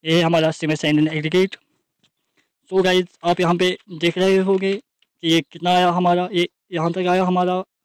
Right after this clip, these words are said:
approximately ये full आया। अब हम इसमें पानी ऐड करेंगे, तो फिर हम देखेंगे कि हमारा जो watt वॉल्यूम आता है, वो थोड़ा, वो कम होगा या नहीं। तो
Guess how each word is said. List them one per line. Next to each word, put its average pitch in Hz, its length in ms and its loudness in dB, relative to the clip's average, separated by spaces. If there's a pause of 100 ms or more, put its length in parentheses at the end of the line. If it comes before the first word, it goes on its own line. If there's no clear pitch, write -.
(360)
approximately 170 480 0
ये 175 100 2
full 175 280 0
आया। 190 260 2 (640)
अब 170 80 -4
हम 202 100 6
इसमें 208 240 -2 (100)
पानी 185 300 2 (480)
ऐड 165 140 0
करेंगे, 196 520 2
तो 180 360 0
फिर 170 180 -2
हम 170 120 2
देखेंगे 196 420 2 (1500)
कि 185 100 -6
हमारा 170 340 2
जो 156 120 2
watt 156 200 0
वॉल्यूम 185 240 2
आता 190 180 0
है, 196 100 2
वो 180 160 4 (100)
थोड़ा, 175 160 0 (420)
वो 175 140 4
कम 185 320 2 (160)
होगा 170 280 2 (200)
या 170 80 2
नहीं। 160 280 0 (720)
तो 165 240 0